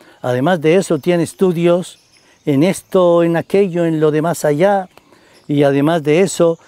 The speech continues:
ha sido representante de tales y tales cosas, fuera de eso ha sido también... Eh, pues, designada para alcaldía, para gobernación", bueno, una cantidad de títulos.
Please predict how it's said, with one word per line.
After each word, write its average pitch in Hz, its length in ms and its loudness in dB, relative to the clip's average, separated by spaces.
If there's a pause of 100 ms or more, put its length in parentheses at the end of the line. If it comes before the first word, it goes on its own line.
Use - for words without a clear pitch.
(100)
ha 113 120 -8
sido 170 320 0
representante 151 1120 -2 (180)
de 131 160 -4
tales 185 640 -2
y 147 60 -6
tales 165 340 -2
cosas, 160 560 -2 (460)
fuera 185 320 2
de 160 160 -2
eso 175 360 -4
ha 147 140 -8
sido 165 320 -4
también... 160 640 -2 (500)
Eh, 127 380 0 (160)
pues, - 640 -4
designada 151 680 0 (300)
para 131 300 0
alcaldía, 139 840 -2
para 143 220 -2
gobernación", 131 920 -4 (420)
bueno, 226 260 -2 (320)
una 226 240 -8
cantidad 135 600 -6
de 123 100 -8
títulos. - 640 -14